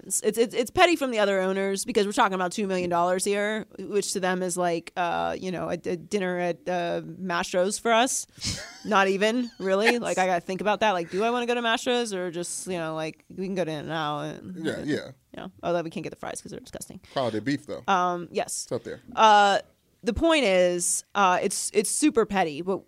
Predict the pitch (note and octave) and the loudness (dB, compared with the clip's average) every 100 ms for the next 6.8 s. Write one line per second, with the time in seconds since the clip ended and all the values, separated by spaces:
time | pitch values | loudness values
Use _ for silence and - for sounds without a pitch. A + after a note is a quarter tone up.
0 | - F#3+ F3 - F#3+ F#3 B3+ A3+ A3 F#3+ | -2 2 4 4 0 2 4 4 4 -2
1 | - G#3+ F#3 - E3 E3 E3+ D#3+ E3 F3+ | -2 -4 -4 -4 -6 -4 -4 -4 -2 -2
2 | - F#3+ G3+ F3+ F#3 E3 E3 E3 D3 D3+ | -2 0 0 -2 -2 0 0 -4 -6 -8
3 | E3+ G3 F#3+ F3+ E3+ E3 D#3 E3 F3+ F3+ | -12 -10 -6 -4 -4 -6 -6 -6 -2 0
4 | C#3+ F#2 F#2+ A#2+ A2+ G#2+ G#2+ F3+ F3+ F3 | -2 -4 -6 -8 -10 -12 -10 -4 -2 -2
5 | F3 - C#4 B3+ C4 A#3 A3+ G#3+ G3 F#3+ | -4 -2 -2 0 0 0 -2 -2 0 0
6 | F3+ F3 A3 A3 A3+ A3+ A#3 | 0 -4 -4 -4 -2 -2 -2